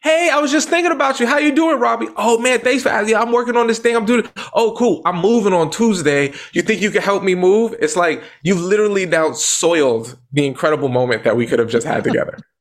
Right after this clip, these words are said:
Speaker 1: Like, you
Speaker 2: What a
Speaker 1: soiled it.
Speaker 2: great example, <laughs> Ralph. Hey, um, before, before we wrap up, uh, you are on a T V show,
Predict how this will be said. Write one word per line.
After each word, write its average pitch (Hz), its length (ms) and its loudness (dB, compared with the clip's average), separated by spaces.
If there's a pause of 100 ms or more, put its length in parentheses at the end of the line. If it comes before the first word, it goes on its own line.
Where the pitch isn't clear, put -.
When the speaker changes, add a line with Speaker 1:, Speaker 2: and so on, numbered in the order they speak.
(160)
Speaker 1:
Like, - 100 -20
you - 220 -4
Speaker 2:
What - 60 2
a - 40 0
Speaker 1:
soiled - 120 -2
it. - 20 -4
Speaker 2:
great 147 220 0
example, 120 640 0 (220)
<laughs> - 160 -20
Ralph. 143 420 0 (420)
Hey, 170 360 0
um, 135 320 0
before, 170 680 0
before 135 360 -2
we 190 60 0
wrap 135 280 0
up, 120 320 -4
uh, 101 340 0
you 135 440 0
are 104 140 2
on 92 80 0
a 90 60 0
T 117 220 -2
V 95 160 0
show, 76 520 0